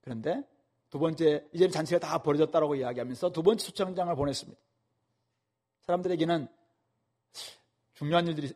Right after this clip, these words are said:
있었어요. 한 사람은 밭을 샀습니다. 한 사람은 소 다섯, 아, 겨리를 샀습니다. 한 사람은 얼마 전에 결혼했습니다. 굉장히 중요한 사건들이죠, 자기들에게.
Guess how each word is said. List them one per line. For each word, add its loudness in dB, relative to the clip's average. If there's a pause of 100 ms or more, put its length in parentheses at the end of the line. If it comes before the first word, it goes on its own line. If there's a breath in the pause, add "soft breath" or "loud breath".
있었어요. -12 (920)
한 -6
사람은 0 (100)
밭을 -12
샀습니다. -10 (1160)
한 -8
사람은 4 (600)
소 2
다섯, -8 (280)
아, -8
겨리를 -2
샀습니다. -18 (800)
한 -12
사람은 0 (480)
얼마 2
전에 2
결혼했습니다. -6 (1200)
굉장히 4
중요한 0
사건들이죠, -6
자기들에게. -14